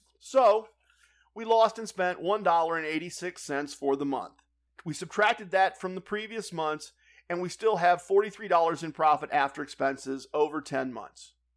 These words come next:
Not bad. We can live with that. I'm gonna pull a little of that profit out of the safe,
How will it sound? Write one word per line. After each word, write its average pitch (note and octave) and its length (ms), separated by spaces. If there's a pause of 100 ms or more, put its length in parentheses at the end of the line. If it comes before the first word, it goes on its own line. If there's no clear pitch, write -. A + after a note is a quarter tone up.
(120)
Not D#3+ 280
bad. B2 200 (160)
We E3+ 100
can E3+ 200
live C3 120
with - 120
that. - 180 (100)
I'm A#3 120
gonna G#3 340 (220)
pull A3+ 240
a - 0
little G#3+ 160
of G#3 60
that G3+ 200
profit F3+ 480
out C#3 160
of G3+ 80
the C4+ 80
safe, - 440